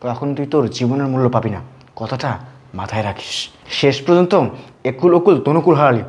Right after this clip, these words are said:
এখন এখানে দাঁড়িয়ে আছিস কেন? যা বলছি। বোন, তুই আমাকে মাফ করে দিস বোন, আমার অজান্তে এরকম যে তোর সাথে হয়েছে সেটা আমি কখনো কল্পনাও করতে পারিনি।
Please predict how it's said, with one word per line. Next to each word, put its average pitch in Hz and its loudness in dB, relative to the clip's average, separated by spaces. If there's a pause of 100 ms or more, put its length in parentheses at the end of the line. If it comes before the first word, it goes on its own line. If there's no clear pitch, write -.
(200)
এখন 151 4
এখানে 226 4
দাঁড়িয়ে 202 6
আছিস 208 -6
কেন? 156 0 (260)
যা 294 8
বলছি। 311 6 (2500)
বোন, 123 0 (1000)
তুই 143 -4
আমাকে 131 -2
মাফ 135 2 (100)
করে 147 4
দিস 127 2
বোন, 104 -6 (760)
আমার 135 -2
অজান্তে 156 2 (800)
এরকম 139 0
যে 156 0
তোর 151 -2
সাথে 160 -4
হয়েছে 156 -2 (600)
সেটা 156 -4
আমি 156 0
কখনো 151 2
কল্পনাও 143 2
করতে 175 2
পারিনি। 120 2